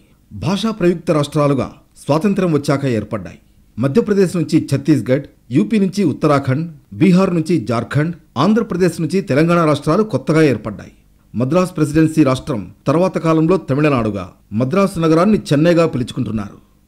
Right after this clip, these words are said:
బెంగాల్ ప్రెసిడెన్సీ కాలక్రమేణా పశ్చిమ బెంగాల్గా, కలకత్తా సిటీ కోల్కతాగా మారింది.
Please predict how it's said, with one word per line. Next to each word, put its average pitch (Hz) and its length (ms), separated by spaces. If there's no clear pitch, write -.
బెంగాల్ 160 440
ప్రెసిడెన్సీ 139 500
కాలక్రమేణా 165 600
పశ్చిమ 180 400
బెంగాల్గా, 120 500
కలకత్తా 170 400
సిటీ 165 280
కోల్కతాగా 175 680
మారింది. 107 440